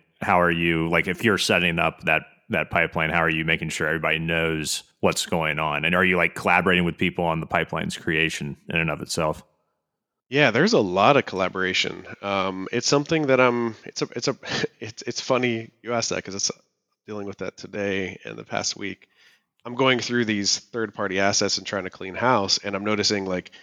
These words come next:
Speaker 2: environment is using stuff from these random effects packs, and, I mean, that's gonna be common when you're putting things together in, like, an early phase of a game.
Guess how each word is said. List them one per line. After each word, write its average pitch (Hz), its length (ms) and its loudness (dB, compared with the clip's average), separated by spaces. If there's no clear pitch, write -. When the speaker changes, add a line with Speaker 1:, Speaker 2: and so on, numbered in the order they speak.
Speaker 2:
environment 101 560 0
is 95 140 -2
using 95 360 -4
stuff 92 380 -2
from 87 280 -12
these 87 180 -6
random 92 640 -6
effects 120 320 -2
packs, 107 600 0
and, 87 200 -10
I - 360 -20
mean, 123 80 -4
that's 131 140 2
gonna 117 200 2
be 104 100 -4
common 95 440 -4
when 110 140 -2
you're 113 300 -2
putting 113 220 -6
things 120 240 -2
together 117 400 0
in, 110 80 -2
like, 98 180 -4
an - 80 -14
early 101 280 -6
phase 107 280 -4
of 107 80 -4
a 110 60 -4
game. 113 340 -6